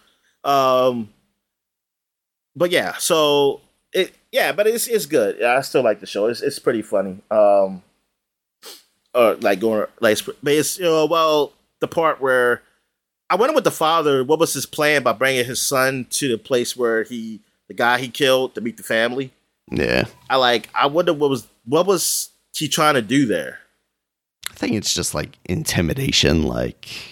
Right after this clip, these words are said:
Speaker 2: you know, "You and I both know what happened. Nobody else needs to know as long as you stay in line," kind of thing.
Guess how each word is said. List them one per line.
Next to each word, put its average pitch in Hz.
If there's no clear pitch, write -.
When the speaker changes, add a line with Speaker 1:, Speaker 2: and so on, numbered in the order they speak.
Speaker 2:
you 101
know, 78
"You 101
and 147
I 156
both 92
know 90
what 69
happened. 67
Nobody 98
else -
needs 135
to -
know 127
as 87
long 90
as 82
you 87
stay 90
in 87
line," -
kind -
of -
thing. -